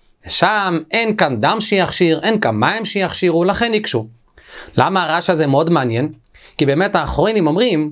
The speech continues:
בחולין הגימורה מקשה את אותה קושייה על הפסוק "הבוסר אשר ייגע בכל טומא לא יאכל", והגימורה עונה שם את אותו תירוץ, שמדובר שאיסו פורו שזבחי שלומים והעבירו בנור ושוחטו, והאחרונים מתקשים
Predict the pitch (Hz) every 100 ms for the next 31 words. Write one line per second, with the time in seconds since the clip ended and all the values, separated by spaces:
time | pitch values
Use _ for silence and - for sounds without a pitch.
0 | - 143 143 - 302 196 165 - 160 175
1 | 214 233 190 170 240 226 190 220 214 202
2 | 202 185 196 185 - _ _ _ _ _
3 | 190 208 180 151 151 214 202 156 165 190
4 | 185 160 143 143 165 175 160 147 135 135
5 | - 156 160 151 147 147 101 95 139 147
6 | 143 170 220 262 240 220 254 277 226 208
7 | 220 220 311 339 320 349 339 - _ _
8 | _ - 147 127 123 135 220 226 220 180
9 | 165 139 123 226 226 214 208 156 151 -
10 | 117 120 220 220 208 185 147 127 165 165
11 | 113 147 208 196 185 - _ _ - -
12 | 220 - 190 180 175 - 233 240 214 214
13 | 185 - 226 220